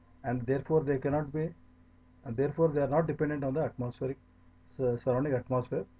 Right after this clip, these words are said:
for the needed supply of oxygen. Accordingly, they provide the primary means of propulsion in the outer space. We will see a simplified diagram of a liquid propellant engine, rocket engine.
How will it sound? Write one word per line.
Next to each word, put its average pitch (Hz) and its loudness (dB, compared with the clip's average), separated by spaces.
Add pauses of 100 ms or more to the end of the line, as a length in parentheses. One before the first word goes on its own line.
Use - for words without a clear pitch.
for 120 2
the 131 0
needed 127 -2
supply 113 -2
of 160 -2 (160)
oxygen. - -4 (1600)
Accordingly, 180 4
they 165 2
provide 156 0
the 156 2
primary 143 0
means 151 -2
of 151 -2
propulsion 131 -2 (380)
in 175 -6
the 156 2
outer 123 0
space. - -10 (600)
We 135 0
will 156 0
see - 0
a 165 4
simplified 143 0
diagram 139 2
of 135 -2
a 160 2
liquid 123 0 (400)
propellant 131 0 (680)
engine, 113 -2 (540)
rocket 117 -4
engine. 101 -8